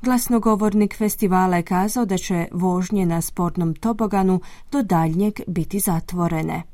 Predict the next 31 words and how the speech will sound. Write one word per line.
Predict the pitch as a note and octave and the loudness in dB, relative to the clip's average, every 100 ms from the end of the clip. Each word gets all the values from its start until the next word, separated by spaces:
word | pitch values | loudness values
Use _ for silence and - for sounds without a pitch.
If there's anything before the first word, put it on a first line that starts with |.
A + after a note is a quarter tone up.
| - - | -14 -2
Vjerski | C4+ C#4 - D4 | 0 0 -2 -2
čelnici | - B3+ B3 A#3+ B3+ A#3+ | 0 2 4 4 4 0
su | - | 0
uoči | G#3 G#3 G3 A3+ | 2 2 2 0
državnih | F#3 G3+ G#3 G3 G3 A#3+ | 0 2 2 2 2 2
izbora | A#3+ G#3+ A3 F#3+ | 0 2 2 4
u | |
Novom | F#3 F#3 F#3 F#3+ | 4 4 4 4
Južnom | F#3+ F#3 G3+ G3 | 4 2 2 2
Walesu, | A3+ G#3 - G3+ | 2 0 -2 -2
koji | F#3+ F3 | 0 -2
će | F#3 | -2
se | - | -2
održati | F#3+ F3+ F3+ F3 F3 F#3+ | -2 -2 -2 -2 -2 -2
za | E3 | -2
šest | D#3+ F3 - | -2 -4 -2
mjeseci, | F3 E3 A3+ A#3+ - G#3 - - | -2 -2 -2 -2 0 0 0 0
pokrenuli | G3 - G3+ B3 C#4+ C4 | 0 2 2 2 2 0
kampanju | A#3+ G#3+ G3 A3 G#3 G3 F3 | 4 4 6 4 6 6 4
u | F3 | 0
sklopu | - G3 F3+ F#3 | 0 -2 0 -2
koje | G3+ F3+ | 0 0
su | - F#3+ | 0 0
tamošnjim | G#3+ F#3 F3+ - F3+ | 2 2 0 0 0
političarima | F3+ G3 A#3+ C#4 - G#3+ G3 F3+ F3 - - - | 0 0 0 -2 -2 0 2 2 2 -2 -14 -10
uputili | - A3+ C#4 C#4+ C4+ A#3 | -6 -2 -2 2 4 6
otvoreno | A#3+ - A3 F3+ E3+ | 4 4 2 4 2
pismo | E3+ G3 D#3+ - D#3+ D#3+ | 2 2 2 0 -2 -2
pozivajući | F#3+ E3+ F3 E3+ E3+ E3 - F#3 | 0 0 2 2 2 0 0 0
na | E3+ | 2
reforme | E3+ E3+ G3 G3+ A3 | 0 -2 -2 0 0